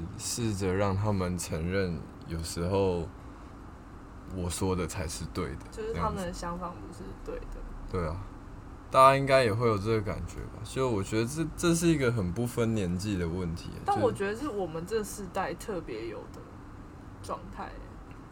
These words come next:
Speaker 1: 可能，
Speaker 2: 就是如果说
Speaker 1: 嗯。
Speaker 2: 两千后生下来的小孩，可能二零零四年吧。
Speaker 1: 好。
Speaker 2: 然后他，他现在如果十四岁，然后他爸妈现在算起来大概也三十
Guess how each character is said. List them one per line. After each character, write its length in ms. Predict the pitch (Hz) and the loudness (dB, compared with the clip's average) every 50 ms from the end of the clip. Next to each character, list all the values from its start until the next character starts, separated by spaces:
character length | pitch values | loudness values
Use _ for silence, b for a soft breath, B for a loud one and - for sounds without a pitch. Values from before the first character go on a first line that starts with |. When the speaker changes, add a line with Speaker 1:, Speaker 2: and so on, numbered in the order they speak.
| - - | -10 -4
Speaker 1:
可 80 | - 113 | -2 0
能， 140 | 98 101 110 | 2 4 4
Speaker 2:
就 40 | 110 | 2
是 80 | 302 277 | 2 0
如 80 | 262 | 0
果 180 | 254 262 233 208 | 2 2 0 2
说 260 | - 247 233 240 233 | 2 0 2 2 2
Speaker 1:
嗯。 60 | - 196 | 0 0
Speaker 2:
两 240 | 208 190 175 175 | 0 -2 -2 -4
千 220 | 180 - 214 202 196 | -6 -6 -6 -6 -6
后 400 | 208 220 226 202 185 151 - - - - - - - - - - | -4 -4 -2 0 0 0 -2 -4 -10 -12 -14 -14 -14 -16 -14 -14
生 260 | - - - 214 208 208 | -8 -4 -4 -4 -2 0
下 100 | 240 220 | 0 0
来 100 | 175 147 151 | 0 0 -2
的 40 | |
小 200 | 175 - - - - - | -4 -6 -6 -8 -10 -8
孩， 100 | - - - - | -10 -12 -12 -10
可 140 | - - 180 | -8 -6 -6
能 80 | 165 151 - | -6 -6 -6
二 100 | 220 214 | -6 -6
零 180 | 170 160 147 - | -6 -6 -8 -10
零 100 | 107 - 202 | -10 -12 -12
四 200 | - - - 175 - - | -10 -10 -10 -10 -12 -12
年 120 | - - - - - | -12 -14 -14 -14 -12
吧。 80 | 90 - | -12 -6
Speaker 1:
好。 260 | - 101 87 82 80 80 - - | -2 0 0 2 0 -2 -6 -4
Speaker 2:
然 140 | - 196 202 | 0 2 2
后 100 | 208 220 | 2 2
他， 260 | - - 175 175 - - - | 2 2 2 2 2 0 0
他 160 | - 254 240 | 2 2 4
现 100 | 247 262 | 4 4
在 120 | 240 226 | 4 2
如 100 | 214 196 | 2 -2
果 180 | 196 185 151 - | -2 -2 -2 -2
十 240 | - - - 185 175 | -4 -6 -6 -6 -6
四 240 | 170 - 226 196 185 | -6 -6 -6 -8 -8
岁， 340 | - - - 170 113 92 - - B B B B B B | -8 -6 -4 -4 -4 -6 -8 -12 B B B B B B
然 80 | 202 | 4
后 100 | 208 233 | 4 6
他 60 | 254 254 | 6 8
爸 180 | 262 254 233 220 | 8 6 6 6
妈 240 | 214 196 196 214 | 6 4 4 2
现 180 | 202 - 254 233 | 0 -2 -2 -2
在 140 | 233 226 220 | -2 -2 -4
算 240 | - - 226 185 185 | -2 -2 -2 -2 -2
起 100 | - 202 | -4 -6
来 160 | 98 - - - - - - - | -8 -8 -10 -12 -12 -14 -8 -4
大 140 | - 254 233 | -2 -2 0
概 100 | 240 233 | 0 0
也 140 | 190 127 - | 0 -2 -4
三 260 | - - 220 190 202 208 | -4 -2 -2 -2 -2 -4
十 180 | - - 165 | -6 -6 -8